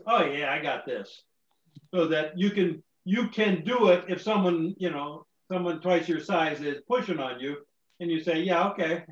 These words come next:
no problem." You wanna have that, uh, you wanna have that feeling there, that confidence that, "Oh yeah, this is, this is the Tai Chi I have been looking for.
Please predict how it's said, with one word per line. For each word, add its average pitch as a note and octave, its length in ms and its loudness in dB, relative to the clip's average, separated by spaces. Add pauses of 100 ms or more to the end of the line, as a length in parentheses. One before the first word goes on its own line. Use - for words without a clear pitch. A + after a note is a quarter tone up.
(120)
no F3+ 140 -2
problem." D3+ 460 -4 (1200)
You D#3+ 100 -4
wanna F3 240 2
have F3 320 0
that, D#3 320 0
uh, C#3 240 -2 (520)
you D#3 160 -4
wanna F3 200 0
have E3 280 -2
that D#3+ 300 0
feeling F3 440 -2
there, A2+ 240 -8
that C3 260 -6
confidence F3+ 840 -4 (320)
that, D#3+ 300 -6
"Oh A3 100 0
yeah, F3 120 2
this G#3 240 -2
is, G3 260 -4 (960)
this G#3+ 240 -2
is F#3+ 680 2
the D#3+ 140 -2
Tai F#3 220 2
Chi F3 340 0
I F3 240 4
have E3+ 240 0
been D3+ 160 -6
looking D#3 420 -6
for. G2 220 -14